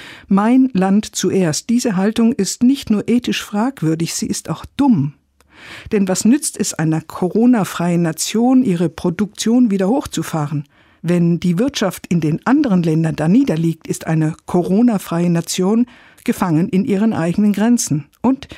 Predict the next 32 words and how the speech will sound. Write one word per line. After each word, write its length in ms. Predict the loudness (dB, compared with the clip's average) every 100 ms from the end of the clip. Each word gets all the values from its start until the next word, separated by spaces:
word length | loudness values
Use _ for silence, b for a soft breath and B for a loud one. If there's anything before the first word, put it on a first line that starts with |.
| B B B B
sie 140 | -6
findet 460 | 0 2 2 0 0
weder 280 | 0 0 -2
Partner 480 | -4 -6 -4 -2 0
noch 240 | 0 -2
Zulieferer 800 | -2 2 4 4 2 0 0 2
noch 320 | 2 -2 -6
Kunden, 560 | -4 0 0 -2 -4 -4
denn 240 | -2 -2 0
die 340 | 2 2 0 b b -4
leben 320 | 0 2 2
nun 160 | 4
mal 300 | 2 2 -2
zum 180 | -2 -4
größten 380 | -2 -4 -2 -4
Teil 320 | -4 -6 -6 -6 -2
im 140 | 0
Ausland. 600 | 0 -2 -2 -6 -8 -20 _ _ _ _ _ B B B B B B B
Ein 240 | 0 0 0
friedvolleres 960 | -4 -2 -2 -2 -6 -2 -2 -2 -2
Leben 460 | 0 0 2 2 2
nach 360 | 0 -2 -6
Corona, 680 | -8 -6 -2 0 2 2 0 b b b b b
das 160 | -6 -2
gibt 200 | -4 -2
es 120 | 0
nur 140 | 2
im 180 | 2 0
Doppelpack 600 | -2 -2 -2 -4 -6 -2
mit 220 | -4 -2
Gerechtigkeit, 1040 | -4 -2 -2 -4 -10 -10 -10 -10 -10 -16 _ b b
mit 300 | -4 -4 -8